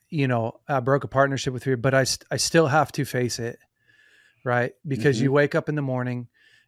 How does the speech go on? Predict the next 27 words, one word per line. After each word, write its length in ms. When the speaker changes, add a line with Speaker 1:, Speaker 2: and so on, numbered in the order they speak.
Speaker 1:
and 600
<clears throat> 420
you 140
gotta 180
put 240
some, 540
some 720
boots 440
to 120
the, 400
to 140
the 80
trail 560
and 320
actually 440
take 280
some 140
steps. 520
And 420
Speaker 2:
It's 160
Speaker 1:
I 120
Speaker 2:
real. 60
Speaker 1:
think 300
that, 300
that 360
that's 440
where, 600